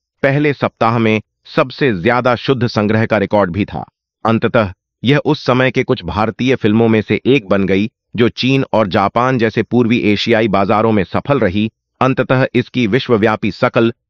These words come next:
आरएस फ़ोर सिक्सटी करोड़ नब्बे मिलियन तक पहुंच गई। यह दो हज़ार तेरह तक की सबसे अधिक कमाई करने वाली भारतीय फिल्म थी और दो हज़ार के दशक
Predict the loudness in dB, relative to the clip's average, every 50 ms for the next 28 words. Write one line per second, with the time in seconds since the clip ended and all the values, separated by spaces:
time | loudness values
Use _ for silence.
0 | _ _ _ -2 0 2 2 2 0 0 -2 -2 -2 -2 -6 -4 0 2 4 4
1 | 4 2 0 -4 -6 -4 -4 -4 -2 -2 -2 -2 0 0 2 2 4 4 4 2
2 | 0 -4 _ _ _ _ 0 0 0 0 0 0 0 0 2 0 0 0 0 0
3 | 0 -2 -4 _ _ _ _ -4 -4 -2 -2 -2 -4 -4 -4 -4 -6 -6 -6 -6
4 | -10 -14 _ _ _ _ _ _ -2 0 0 2 2 2 2 2 2 2 0 0
5 | 0 0 0 0 0 2 0 0 0 -2 -4 -4 -4 -6 -6 -2 -2 -4 -4 -2
6 | -2 -4 -2 0 0 0 0 -2 -2 -2 0 0 2 2 0 0 0 0 0 2
7 | 2 2 2 2 2 0 0 -2 -2 -6 _ _ _ _ -10 -4 -2 -2 -2 -2
8 | -2 0 0 0 0 2 2 2 2 0 -2 -2 -2 -2 -2 -4 -8 -14 -20 -8
9 | _ -2 -2 0 0 0 2 2 2 2 0 0 0 0 0 -2 -2 -2 -2 0
10 | 0 0 0 -2 -4